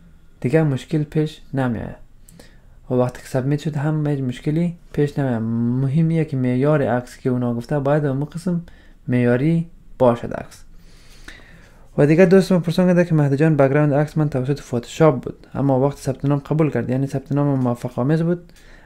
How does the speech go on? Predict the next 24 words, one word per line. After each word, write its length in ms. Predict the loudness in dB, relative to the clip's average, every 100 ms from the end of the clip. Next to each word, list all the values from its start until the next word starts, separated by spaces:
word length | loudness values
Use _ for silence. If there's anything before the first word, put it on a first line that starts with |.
| 2
بعد 140 | 6 6
از 100 | 4
سپری 340 | 0 0 -2
شدن 480 | 0 0 2 0 -2
ثبت 280 | -8 -6 -2
نام 200 | 0 2
با 120 | 2
موفقیت 500 | 2 -2 -6 -4 -2
کدام 180 | -2 -2
مشکل 300 | -2 -4 -6
پیدا 280 | -4 -4 -2
نخواهد 320 | -2 -2 -2
شد؟ 180 | -2 -6 -12 -20 -20 -20 -20 -20 -20 -20 -20 -20 -20 -20 -18 -4
اه، 380 | 0 2 2 0 -6 -6 0
در 60 |
این 80 | 0
قسمت 280 | 0 -2 0
هم 180 | 0 0
گفتیم 280 | -2 -2
دوستا 300 | -4 -4 -8
که 140 | -8 -2
عکس 400 | -2 -2 -8 -20 -20 -8
طبق 220 | -6 -4
استاندارد 580 | -6 -6 -4 0 0